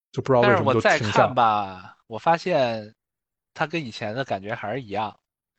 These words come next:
Speaker 1: 嗯。
Speaker 2: 你有什么不一样的感受吗？
Speaker 1: 没有，
Speaker 2: 看这个。
Speaker 1: 我就，就反正还看着是挺开心的。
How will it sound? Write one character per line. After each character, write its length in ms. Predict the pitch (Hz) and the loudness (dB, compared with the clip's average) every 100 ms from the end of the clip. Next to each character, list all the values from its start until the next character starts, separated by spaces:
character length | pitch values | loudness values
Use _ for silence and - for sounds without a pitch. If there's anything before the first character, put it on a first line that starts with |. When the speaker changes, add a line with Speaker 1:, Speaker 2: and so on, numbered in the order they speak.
| _ _ _ - | _ _ _ 0
Speaker 1:
嗯。 280 | 113 98 - _ _ _ _ _ _ _ | 0 0 -8 _ _ _ _ _ _ _
Speaker 2:
你 100 | 135 | -2
有 140 | 139 | 0
什 140 | 120 | -2
么 80 | 120 | -8
不 140 | 123 123 | -8 -4
一 80 | |
样 200 | 120 131 | 2 2
的 80 | 110 | 0
感 200 | - 78 | -12 -12
受 240 | - 104 95 | -12 -12 -14
吗？ 220 | 87 - _ _ _ | -18 -20 _ _ _
Speaker 1:
没 100 | 107 | 2
有， 120 | 107 | 2
Speaker 2:
看 100 | 107 | 2
这 80 | 95 | -8
个。 120 | 90 _ - - | -20 _ -20 -8
Speaker 1:
我 100 | 131 | -4
就， 220 | 113 131 131 _ | 2 2 0 _
就 120 | - - | -14 -6
反 160 | 139 | -2
正 80 | 120 | 0
还 120 | - | 0
看 240 | - 339 175 | 2 2 4
着 60 | |
是 100 | 131 | 4
挺 160 | - 101 | 2 -4
开 180 | - 101 | 0 0
心 260 | - 104 | 0 -4
的。 80 | 107 | -6